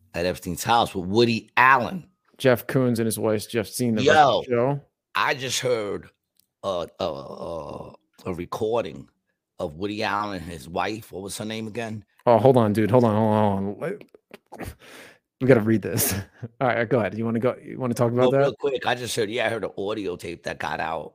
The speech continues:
Speaker 1: of, uh, Woody Allen talking to his wife. What's her face? Uh, what's the wife's name? She was an actress.
Speaker 2: Woody Allen's wife?
Speaker 1: Yeah. What's her name? Mia Farrow.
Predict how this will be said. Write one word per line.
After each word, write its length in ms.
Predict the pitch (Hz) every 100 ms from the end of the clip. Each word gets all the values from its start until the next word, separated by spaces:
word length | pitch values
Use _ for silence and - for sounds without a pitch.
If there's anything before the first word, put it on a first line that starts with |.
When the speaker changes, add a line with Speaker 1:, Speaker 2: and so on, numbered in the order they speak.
| -
Speaker 1:
of, 260 | 92 80 80
uh, 380 | 76 71 71 - _
Woody 300 | 82 95 80
Allen 280 | 90 95 78
talking 340 | - 92 90
to 160 | 82 85
his 120 | 73
wife. 360 | 73 90 80 -
What's 180 | 92 -
her 60 | -
face? 360 | - - -
Uh, 380 | 78 76 - - _ _ - - _ _ - _ - _ -
what's 680 | - - - _ _ _ -
the 80 | _ -
wife's 280 | 85 80 80
name? 400 | 85 82 73 _ _ _
She 140 | -
was 120 | 80
an 80 | 85
actress. 600 | 82 - - - - - _ _ _ _ _ -
Speaker 2:
Woody 220 | 131 120
Allen's 300 | 120 131 156
wife? 340 | 170 240 - _ _
Speaker 1:
Yeah. 240 | 90 80 - _ _ _ _ _ _ _ _ - - -
What's 140 | -
her 60 | 95
name? 180 | 87 104
Mia 160 | 120
Farrow. 480 | 110 120 101 76 -